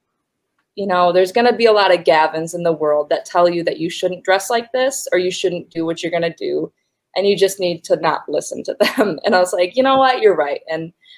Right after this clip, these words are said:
I think that goes back into being just true to who you are and trying to be as much of yourself as you possibly can, which is so important, especially, like, going on stage. Everybody's like, "Oh, you know, who's your persona on stage?" And I'm like, "No, it's not really persona, just kind of myself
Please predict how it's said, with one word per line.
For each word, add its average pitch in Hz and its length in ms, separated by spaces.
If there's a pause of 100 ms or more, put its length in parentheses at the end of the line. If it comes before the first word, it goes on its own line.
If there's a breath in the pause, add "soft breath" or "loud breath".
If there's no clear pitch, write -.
(120)
I 233 60
think 277 180
that 233 180
goes 202 200
back 170 260
into 175 220
being 160 280
just - 360
true 190 180
to 175 80
who 175 100
you 160 200
are 151 260
and 160 120
trying 160 300
to 160 360 (400)
be 220 380
as 180 300
much 185 340
of 190 120
yourself 170 500
as 165 120
you 160 120
possibly 165 520
can, 170 540 (340)
which 202 180
is 214 160
so 214 220
important, 165 500
especially, 247 540
like, 180 360 (540)
going 196 240
on 165 140
stage. 160 540
Everybody's 180 340
like, 170 140
"Oh, 160 260 (500)
you 202 160
know, 170 320
who's 220 220
your 190 100
persona 247 460
on 156 200
stage?" 160 380
And 226 80
I'm 240 60
like, 254 120
"No, 294 100
it's - 300
not 269 220
really 233 180
persona, 202 500
just 180 260
kind 196 180
of 170 140
myself 170 480